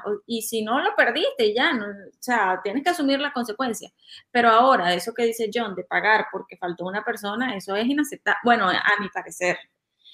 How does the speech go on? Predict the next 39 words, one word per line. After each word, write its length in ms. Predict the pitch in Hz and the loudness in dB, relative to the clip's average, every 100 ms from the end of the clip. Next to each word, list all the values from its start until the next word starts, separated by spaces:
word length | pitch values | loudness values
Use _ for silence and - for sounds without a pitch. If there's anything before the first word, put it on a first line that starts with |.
| - - | -20 -6
El 260 | - 240 254 | 0 2 4
negocio 520 | 247 240 262 302 330 | 4 6 4 4 -2
tiene 240 | 302 254 269 | 0 0 0
que 80 | 285 | -2
estar 200 | 254 247 | 0 0
preparado 460 | 262 262 226 240 | 0 2 2 2
para 180 | 262 240 | 2 0
ese 200 | 220 240 | 0 -4
tipo 280 | 240 247 254 | -6 -4 -2
de 120 | 262 | 0
vicisitudes, 1160 | 247 226 - 208 - 180 - 269 311 311 311 311 | 0 -4 -8 -10 -10 -12 -4 -2 0 2 0 -2
tiene 360 | 226 220 226 - | -4 -4 -6 0
que 120 | 247 | 4
asumir, 680 | 247 240 214 208 214 240 240 _ _ _ | 4 2 -4 -4 -2 -2 -4 _ _ _
eh, 680 | 240 247 240 233 220 - 247 | 2 4 6 4 4 4 2
esos 280 | 247 262 247 - - | 2 -2 -2 -6 0
costos, 440 | 302 311 311 294 | 2 2 0 -4
porque 220 | 302 277 269 | -2 -2 0
al 100 | 269 | 0
final, 380 | 311 339 311 330 - _ _ _ _ _ _ | 0 2 2 0 -6 _ _ _ _ _ _
y, 220 | - 233 233 | -6 0 2
eh, 80 | |
de 120 | 220 226 | 2 2
nuevo, 240 | 247 233 | 2 2
esto 160 | 240 269 | 2 0
es 60 | |
mi 100 | 277 | 2
opinión 420 | 277 247 240 269 285 | 0 0 0 0 0
y 180 | 285 | -2
la 120 | 240 240 | -2 -4
señora 320 | 233 226 254 | -4 -2 -2
Nuria 240 | 254 262 | -2 -2
está, 500 | 277 277 262 262 262 | -2 -2 0 0 0
<laughs> 380 | 254 330 - 330 480 480 - - | 2 0 0 2 2 2 -6 -12
se 120 | - | -8
le 80 | 262 | -2
está 140 | 254 | 2
brotando 420 | 254 277 277 277 | 4 2 0 -2
la 60 | 285 | 2